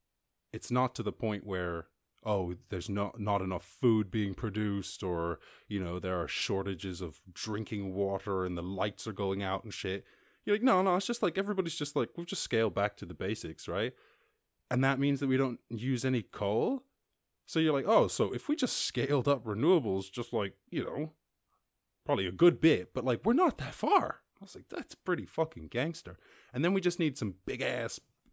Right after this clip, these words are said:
fucking air purifiers in the desert that are just sucking in carbon and just spewing out clean air. And then we're just killing this shit.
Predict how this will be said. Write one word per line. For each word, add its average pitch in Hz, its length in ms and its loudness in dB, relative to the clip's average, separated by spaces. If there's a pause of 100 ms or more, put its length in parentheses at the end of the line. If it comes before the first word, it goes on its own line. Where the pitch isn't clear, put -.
(160)
fucking 104 520 -8
air 143 200 0
purifiers 95 800 -4
in 95 80 -4
the 87 80 -4
desert 113 460 0 (320)
that 107 100 -4
are 107 80 -2
just 92 280 -6 (1000)
sucking - 640 0
in 113 200 0
carbon 117 560 2 (160)
and 98 120 -8
just - 440 -6 (600)
spewing 135 720 -2
out 104 200 -2
clean 113 300 -6
air. 98 300 -4 (320)
And 107 140 -6
then 113 120 -4
we're 110 100 -4
just 90 240 -10 (200)
killing 107 540 -10
this 82 140 -12
shit. - 520 -14